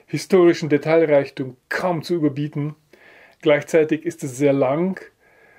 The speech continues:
Äh, gleichzeitig ist es ein ziemlicher Tapetenwechsel, denn der sechste Band trägt den vielsagenden Titel In Sibirien.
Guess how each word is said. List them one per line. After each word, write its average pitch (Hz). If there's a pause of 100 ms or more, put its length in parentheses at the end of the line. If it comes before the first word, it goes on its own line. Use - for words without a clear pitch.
(280)
Äh, 139 (480)
gleichzeitig 147
ist 170
es 156
ein 147
ziemlicher 151
Tapetenwechsel, 147
denn 135 (240)
der 135
sechste 143
Band 135
trägt 139
den 139
vielsagenden 135
Titel 139 (420)
In 151 (240)
Sibirien. 147